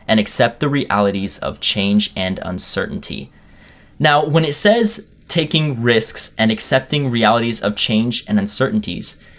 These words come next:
I know that's really the biggest problem with most entrepreneurs and business people.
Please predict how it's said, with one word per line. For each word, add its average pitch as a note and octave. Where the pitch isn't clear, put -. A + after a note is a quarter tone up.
I C3+
know E3
that's E3+
really F3+
the C#3+
biggest B2+
problem G#2
with G#2+
most G#2
entrepreneurs F#2
and F#2
business G#2+
people. -